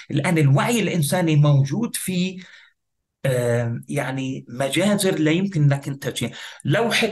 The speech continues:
بيكاسو لما تخش الأمم المتحدة، الغيرنيكا، غيرنيكا، القرية الإسبانية اللي أبيدت. لما أي، مين ما بيعرفش أوشفيتس الآن؟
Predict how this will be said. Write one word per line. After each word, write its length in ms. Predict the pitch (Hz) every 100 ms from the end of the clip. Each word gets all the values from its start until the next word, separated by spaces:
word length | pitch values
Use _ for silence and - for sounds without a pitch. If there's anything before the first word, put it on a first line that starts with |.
| -
بيكاسو 720 | 185 - 170 143 - 101 95 -
لما 200 | 131 135
تخش 340 | 135 - 202 185
الأمم 340 | 185 160 156
المتحدة، 680 | 147 135 135 160 135 127 135
الغيرنيكا، 680 | 226 185 285 233 139 135 - _ _ _ _ _ _ 202
غيرنيكا، 420 | 294 156 135 139
القرية 360 | 139 214 208 202
الإسبانية 680 | 190 - 175 175 185 175
اللي 300 | 175 160 151
أبيدت. 520 | 151 151 110 104 - - - - - - -
لما 380 | 139 156 208 220
أي، 100 | 269
مين 260 | 240 294 269
ما 60 |
بيعرفش 520 | 180 156 175 147 139
أوشفيتس 640 | - 143 135 104 101 - - _
الآن؟ 440 | 120 - 135 -